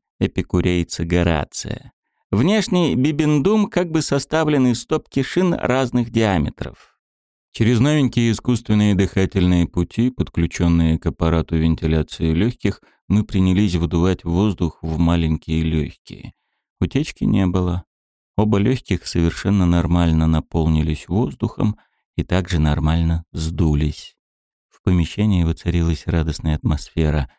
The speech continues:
Мой рискованный план — сработал.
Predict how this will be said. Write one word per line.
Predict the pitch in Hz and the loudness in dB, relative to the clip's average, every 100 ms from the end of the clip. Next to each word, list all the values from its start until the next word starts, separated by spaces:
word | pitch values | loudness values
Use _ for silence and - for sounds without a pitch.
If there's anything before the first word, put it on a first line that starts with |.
| _ _ _ | _ _ _
Мой | 82 85 | 0 2
рискованный | 82 78 - 87 80 78 78 | 2 -2 -2 -2 0 0 -2
план — | 80 - 82 104 127 - _ _ _ | -4 -4 -2 0 -2 -6 _ _ _
сработал. | - 95 90 80 73 - 80 69 | -4 -4 -2 -2 -2 -2 -4 -4